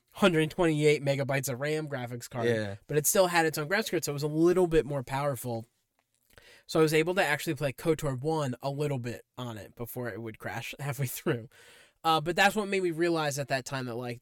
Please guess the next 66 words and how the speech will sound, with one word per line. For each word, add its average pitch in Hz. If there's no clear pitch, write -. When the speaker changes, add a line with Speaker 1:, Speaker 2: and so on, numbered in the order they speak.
Speaker 1:
the 135
different 123
computers 117
actually 113
mattered 110
for -
your, 110
your 113
specs, 160
and 143
I 139
was 131
able 127
to 147
actually 156
look 117
at 113
the 117
spec -
sheet -
on 113
the 117
back. 98
I 185
didn't 202
really 220
know 170
what 180
any 160
of 139
the 143
specs 160
were, 220
but 170
I 160
kinda 180
knew 160
what 147
was 143
in 143
the 131
computers 180
enough 135
to 123
do 180
that, 139
so 147
I 143
was 143
a 156
little 202
bit, 185
like, 139
technologically 147
savvy 139
when 135
it 117
came 147
to 117
that. 123
Uh, 143
but 160
that's 190
around 226
the 208
time 180